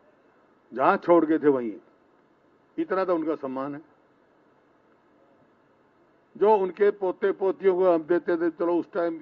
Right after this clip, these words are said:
इक्कीस हज़ार देते थे, कितना मेरे को याद नहीं, वहीं की वहीं कोई एक भी ऐसा वो नहीं जो उनकी करे।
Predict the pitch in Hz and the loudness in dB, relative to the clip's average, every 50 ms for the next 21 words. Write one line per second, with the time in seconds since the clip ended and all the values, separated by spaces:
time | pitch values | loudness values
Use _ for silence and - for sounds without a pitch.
0 | - 135 147 - - 170 156 156 156 156 151 143 160 151 - 160 160 160 147 156 | -14 -20 -18 -12 -12 -10 -6 -4 -4 -4 -4 -6 -8 -10 -8 -8 -6 -6 -6 -8
1 | 151 143 156 156 156 151 151 151 156 151 156 151 151 139 135 147 196 - _ _ | -10 -10 -8 -8 -6 -6 -6 -4 -4 -4 -2 -4 -4 -6 -8 -10 -10 -12 _ _
2 | _ _ _ _ _ _ _ _ _ 185 214 214 - 233 247 233 226 226 226 196 | _ _ _ _ _ _ _ _ _ -2 -2 0 2 2 0 0 0 -2 -2 -2
3 | 180 175 175 156 131 95 - _ _ _ _ _ _ _ _ _ _ _ _ _ | 0 0 0 -2 -4 -6 -12 _ _ _ _ _ _ _ _ _ _ _ _ _
4 | _ _ _ _ _ _ _ _ _ _ _ _ _ _ _ _ _ _ _ _ | _ _ _ _ _ _ _ _ _ _ _ _ _ _ _ _ _ _ _ _
5 | _ - 180 196 208 220 226 220 202 - - 123 - - _ _ _ _ - 160 | _ 2 4 6 6 6 6 4 0 -6 -12 -16 -20 -20 _ _ _ _ -4 0
6 | 190 208 220 226 214 175 170 151 175 202 214 170 143 113 95 - _ _ _ _ | 4 4 4 4 4 0 -4 -6 -6 -4 -4 -4 -4 -6 -8 -14 _ _ _ _
7 | _ _ _ _ _ _ _ _ _ _ _ _ - 160 165 175 - - 190 196 | _ _ _ _ _ _ _ _ _ _ _ _ -12 -10 -10 -8 -4 -2 0 0
8 | 190 170 160 185 - _ _ _ - - _ _ _ _ _ _ _ _ _ _ | 0 0 -2 -4 -8 _ _ _ -20 -20 _ _ _ _ _ _ _ _ _ _
9 | 160 175 180 175 165 170 175 180 180 180 175 170 151 151 139 147 131 120 123 135 | 0 2 2 4 2 2 4 4 2 2 2 0 -2 -4 -4 -4 -8 -10 -10 -14
10 | 123 | -20